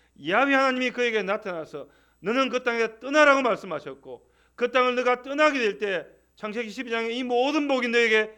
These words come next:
임할 것이다"라고 말씀하셨습니다. 이 말씀을 듣고 지금 갈대아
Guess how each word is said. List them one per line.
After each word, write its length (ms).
임할 380
것이다"라고 640
말씀하셨습니다. 760
이 240
말씀을 580
듣고 720
지금 380
갈대아 720